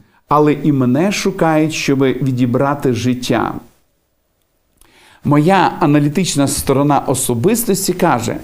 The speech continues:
«Як ти так можеш, Ілля? Найбільший із пророків. Колись ти мав таку тверду позицію, а зараз плекаєш жалість до себе та здаєшся». Однак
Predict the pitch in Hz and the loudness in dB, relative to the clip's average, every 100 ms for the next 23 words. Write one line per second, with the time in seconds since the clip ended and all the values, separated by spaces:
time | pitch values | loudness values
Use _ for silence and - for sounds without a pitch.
0 | - - - 107 120 202 254 254 - 190 | -14 -20 -10 -4 2 2 2 0 0 0
1 | 226 220 156 180 175 135 180 131 127 - | 0 0 0 0 -2 0 0 0 -2 -4
2 | - 139 143 156 113 - _ _ _ - | -2 0 2 0 0 -6 _ _ _ 0
3 | 147 165 123 117 226 226 - 208 - 175 | 2 4 2 0 0 0 0 0 0 -4
4 | - - 165 180 160 120 104 _ _ _ | -4 0 2 2 2 -2 -6 _ _ _
5 | - 180 233 233 202 220 202 190 190 226 | 0 2 2 2 2 2 2 0 0 0
6 | - 131 139 190 170 214 202 180 208 147 | -2 -2 0 2 0 0 0 0 0 -2
7 | 120 117 - 135 131 185 190 196 - _ | -2 -2 -2 -2 2 2 2 -2 -6 _
8 | _ - 156 160 170 156 139 110 101 127 | _ -2 0 2 2 4 2 0 0 2
9 | 170 196 208 - - 113 131 127 - 156 | 2 2 0 -2 -4 0 0 0 0 0
10 | 165 170 156 - - 156 139 107 104 135 | 2 0 -2 -6 -4 0 0 0 0 2
11 | 143 170 135 - - - _ _ _ _ | 2 0 -2 -4 -6 -10 _ _ _ _
12 | - 151 170 | 0 0 0